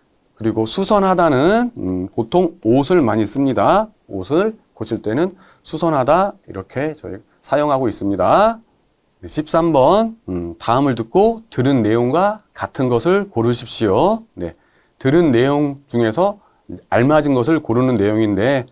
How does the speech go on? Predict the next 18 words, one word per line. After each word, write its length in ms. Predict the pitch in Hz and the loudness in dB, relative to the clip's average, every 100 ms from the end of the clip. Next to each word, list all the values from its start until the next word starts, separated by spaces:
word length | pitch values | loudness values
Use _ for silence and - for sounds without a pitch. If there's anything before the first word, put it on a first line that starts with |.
| _ | _
우리가 180 | 98 107 | -6 -4
듣기 320 | 98 117 - | -2 -4 -4
전에 540 | 131 107 104 117 175 175 - | -2 -2 0 0 0 -2 -4
또 400 | 135 165 214 220 _ | 0 0 0 -6 _
선택지를 540 | - 165 175 185 147 120 | -4 -2 -2 -2 -4 -2
보면서 720 | 107 107 110 113 147 214 214 - | -2 -2 -2 0 0 0 -4 -6
예상, 540 | 101 101 117 151 214 220 _ - | -4 -2 0 0 0 -6 _ -14
적극적인 560 | - 131 113 113 110 | -6 -6 -2 -2 0
예상, 460 | 92 92 127 185 208 - - | -2 0 0 0 -2 -14 -16
추측을 420 | - - 135 131 | -14 -8 -4 -2
한번 220 | 120 113 | 0 -2
해보도록 420 | 143 143 139 123 | -2 -4 -2 -4
합시다. 680 | 120 - - 202 170 208 - - | -6 -12 -8 -2 0 -2 -8 -14
네, 220 | 87 82 _ _ _ _ | -10 -10 _ _ _ _
일 180 | 117 123 | -2 0
번 200 | 147 131 | 0 0
보면은, 500 | 107 110 139 214 240 _ _ - | 0 0 2 0 -2 _ _ -8
어, 320 | 90 85 - | -6 -6 -8